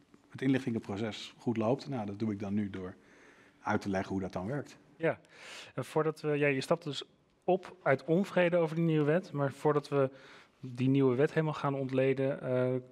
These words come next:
Speaker 2: kan je een beetje kort uitleggen wat je functie eigenlijk inhield en hoe het, het oude toezichtstelsel, zeg maar, er een beetje uitzag?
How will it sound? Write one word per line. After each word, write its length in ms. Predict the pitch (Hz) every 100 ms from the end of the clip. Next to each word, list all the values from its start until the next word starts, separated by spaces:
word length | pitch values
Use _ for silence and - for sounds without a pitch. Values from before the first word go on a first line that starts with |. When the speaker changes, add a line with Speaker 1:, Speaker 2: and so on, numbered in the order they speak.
| -
Speaker 2:
kan 180 | - 143
je 160 | 160 151
een 280 | 147 147 - - _ _ _ _ _
beetje 280 | 131 123 - - -
kort 240 | 160 -
uitleggen 380 | - 147 147 -
wat 140 | 143
je 60 | -
functie 380 | - 170 185 165
eigenlijk 340 | 143 127 -
inhield 460 | 151 147 139 143 143
en 200 | 127 120 - - -
hoe 160 | - 127
het, 200 | 127 -
het 280 | - 123 -
oude 320 | 143 151 135 -
toezichtstelsel, 880 | 151 139 131 - - 135 123 - 120
zeg 200 | 123 127
maar, 140 | 120
er 60 | 120
een 60 |
beetje 260 | 117 110 127
uitzag? 440 | 120 - 110 -